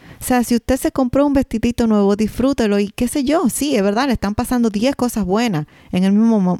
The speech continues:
en el mismo momento. Que quizá usted dice, "Concho, pero que esto no es normal, esto no había pasado antes",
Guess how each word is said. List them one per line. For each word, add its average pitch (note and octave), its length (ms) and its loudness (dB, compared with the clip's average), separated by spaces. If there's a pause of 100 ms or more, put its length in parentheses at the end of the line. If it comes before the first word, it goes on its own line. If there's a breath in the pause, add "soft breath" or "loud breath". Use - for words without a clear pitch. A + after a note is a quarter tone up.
en F3+ 160 0
el F#3 100 0
mismo A#3 220 2
momento. G3 500 -2 (600 loud breath)
Que A#3 100 0
quizá A#3 280 2
usted C4+ 180 0
dice, C4 320 -2 (180 soft breath)
"Concho, B3+ 300 0
pero E3+ 220 -2
que F#3 80 -2
esto G3+ 160 -4
no G#3+ 80 0
es G#3+ 40 0
normal, G#3+ 520 0
esto - 200 0
no G#3+ 80 0
había A3 160 0
pasado G#3 380 -2
antes", A#3 320 -4